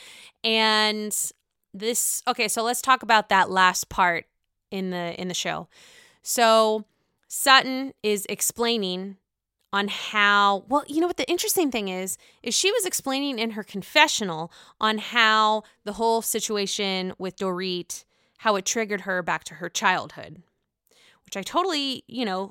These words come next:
hearing her story, you're like, "Holy fuck, well, okay, now I can understand why you said, 'Why I didn't have a gun to my head.'" Super insensitive. We all know that, yes. She was triggered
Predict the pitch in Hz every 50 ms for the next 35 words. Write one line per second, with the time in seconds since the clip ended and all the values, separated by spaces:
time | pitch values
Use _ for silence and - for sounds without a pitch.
0 | - 202 - 262 254 254 254 254 240 226 208 - - 226 220 214 208 202 202 185
1 | 190 180 175 175 - - 208 202 190 180 - - 208 160 - _ - 180 180 180
2 | 175 175 170 170 - _ _ _ _ _ _ _ _ _ _ - 208 226 - 214
3 | 190 175 180 190 190 - _ _ - 185 180 185 185 190 202 208 208 208 - 233
4 | 202 196 196 180 180 - - - 214 202 196 196 196 190 190 190 190 185 - -
5 | _ _ _ _ _ _ _ - 165 170 180 185 202 208 202 202 202 - - -
6 | 220 202 190 185 180 180 175 190 - _ _ _ _ _ - 180 180 196 208 208
7 | 214 214 202 202 196 185 180 160 208 208 208 202 - - 180 170 165 160 165 160
8 | 143 139 147 160 - _ _ _ _ _ _ _ _ _ _ _ _ _ _ _
9 | _ - - - - - 285 277 - 240 202 196 196 - - 160 160 156 - 165
10 | 175 175 180 175 - - - 175 185 208 247 226 175 170 165 143 139 165 156 151
11 | 151 156 170 - _ - 151 151 156 160 135 117 175 190 - - - - - _
12 | _ _ _ _ _ _ _ _ _ _ _ _ _ _ - - - 254 247 254
13 | 233 - - - - 226 214 180 190 196 196 202 208 208 -